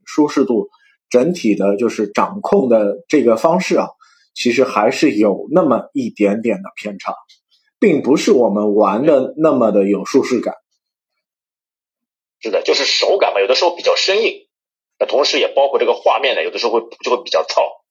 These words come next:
Speaker 2: 看起来不是特别质量高沉的。
Speaker 1: 呃，那，那我其实还是让王先生把他专长的部分就是发挥一下，对吧？也和大家去分享一下，就是 Data East 在同一个时代，八十年代末、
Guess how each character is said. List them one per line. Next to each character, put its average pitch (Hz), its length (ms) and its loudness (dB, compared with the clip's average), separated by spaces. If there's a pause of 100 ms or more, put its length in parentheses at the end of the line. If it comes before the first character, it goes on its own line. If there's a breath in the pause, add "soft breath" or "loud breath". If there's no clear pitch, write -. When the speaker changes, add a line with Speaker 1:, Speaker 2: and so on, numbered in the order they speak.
(200)
Speaker 2:
看 143 200 -4
起 104 100 0
来 95 160 0
不 156 80 -2
是 - 140 -4
特 123 180 0
别 101 280 -4
质 - 120 -4
量 110 160 0
高 120 160 4
沉 - 220 -8
的。 - 80 -18 (1080 soft breath)
Speaker 1:
呃， 110 440 2 (260)
那， 165 200 2
那 190 180 4
我 117 260 2
其 160 160 2
实 156 160 2
还 120 140 2
是 120 300 4
让 123 220 4
王 113 140 4
先 135 160 2
生 131 260 0
把 95 200 2
他 117 180 2
专 151 240 2
长 110 180 0
的 113 60 2
部 110 160 -2
分 107 100 -2
就 104 140 2
是 101 140 -4
发 123 200 0
挥 135 200 4
一 113 60 0
下， 95 280 -4
对 110 100 2
吧？ 95 200 0 (340 soft breath)
也 110 140 2
和 131 180 2
大 156 140 4
家 135 160 4
去 135 160 2
分 160 180 0
享 98 240 0
一 98 40 -2
下， 107 280 2
就 104 160 -4
是 101 320 0
Data 127 300 2
East 131 340 -2 (140)
在 107 420 2 (420)
同 127 220 0
一 170 80 2
个 143 80 4
时 131 160 0
代， 120 220 2
八 131 200 2
十 131 140 -2
年 113 180 -2
代 120 140 2
末、 117 420 0